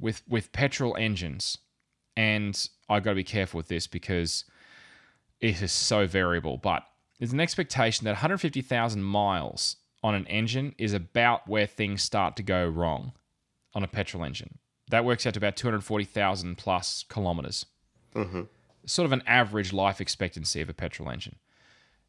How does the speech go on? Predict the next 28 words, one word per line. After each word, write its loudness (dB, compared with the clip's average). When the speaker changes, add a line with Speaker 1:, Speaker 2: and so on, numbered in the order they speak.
Speaker 1:
And 4
I 4
say 4
that 4
a 2
lot 4
of -2
people 0
are 0
gonna 0
be 0
screaming 0
at 0
me 0
for -8
that 2
because 0
I 4
realize 0
that -10
there's -2
a -2
massive -2
mixture 0
of, -4
of -4
contributing -2
factors. -4